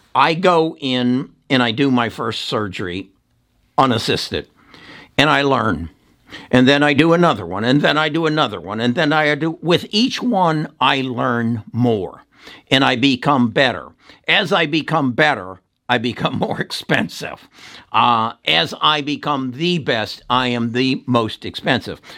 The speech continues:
Well, with this kind of surgery, we have artificial intelligence that is learning. And let's say that we have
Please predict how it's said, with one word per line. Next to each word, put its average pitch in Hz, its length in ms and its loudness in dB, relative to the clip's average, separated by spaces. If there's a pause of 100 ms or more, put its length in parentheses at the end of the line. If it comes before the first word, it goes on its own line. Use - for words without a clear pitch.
(180)
Well, 185 300 2 (100)
with 170 300 2 (200)
this 208 340 0
kind 131 320 0
of 113 80 -6
surgery, 104 540 -6 (200)
we 143 220 2
have 151 200 2
artificial 160 720 0
intelligence 120 720 -4 (380)
that 139 260 2
is 139 280 2
learning. 131 560 0 (460)
And 147 480 2
let's 202 300 0
say 143 460 0 (180)
that - 200 -8
we 147 180 0
have 123 340 0